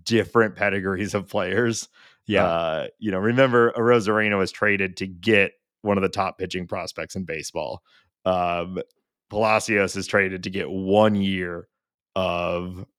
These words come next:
Speaker 1: a thirty-four-year-old reliever coming off of Tommy John. So
Speaker 2: Yeah.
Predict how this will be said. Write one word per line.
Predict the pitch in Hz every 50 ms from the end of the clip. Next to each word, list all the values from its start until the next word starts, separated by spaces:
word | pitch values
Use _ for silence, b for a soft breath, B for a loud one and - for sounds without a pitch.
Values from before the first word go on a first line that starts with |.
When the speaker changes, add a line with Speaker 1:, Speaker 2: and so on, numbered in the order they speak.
| _ -
Speaker 1:
a | 92 92 92 92 87
thirty-four-year-old | - - 101 92 87 85 - 101 98 87 82 85 85 80 76 76 82
reliever | 82 78 80 80 80 71 71 -
coming | - 110 101 95 87 85
off | 82 78 -
of | 85 82
Tommy | 90 82 87 87 82 76
John. | - 55 50 50 69 -
So | - 107 98 95 90
Speaker 2:
Yeah. | 92 90 82 - -